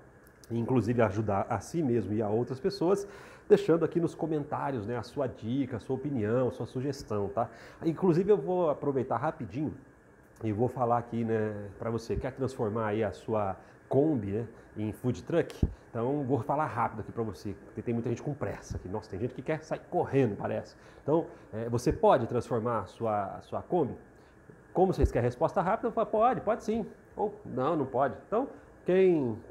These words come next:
que quer ir embora rápido, já pode ir já. Tá liberado. Pode? Não pode? Aí você se vira com o resto. O restante da informação aqui que eu vou passar é pra quem realmente, primeiro, gosta de trailer, de food truck. Segundo,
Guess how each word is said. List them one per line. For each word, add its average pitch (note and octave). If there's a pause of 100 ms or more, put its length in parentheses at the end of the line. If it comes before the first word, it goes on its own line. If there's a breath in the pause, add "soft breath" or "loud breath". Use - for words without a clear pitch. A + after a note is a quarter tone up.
que A2+
quer A2
ir A2+
embora C3
rápido, A3
já -
pode A3
ir A#2
já. G2+ (180)
Tá C#3
liberado. E3
Pode? A2
Não A2
pode? B2
Aí E3
você -
se G3+
vira F3+
com F3
o -
resto. A#2+ (140)
O C3+
restante G#3+
da G#3
informação C#3
aqui B2
que B2
eu A#2
vou A2+
passar C#3 (220 loud breath)
é C#3+
pra E3
quem E3+
realmente, D#3+
primeiro, B2+ (500 loud breath)
gosta D3
de G2
trailer, A2
de F#2
food A#2+
truck. D3+
Segundo, A#2+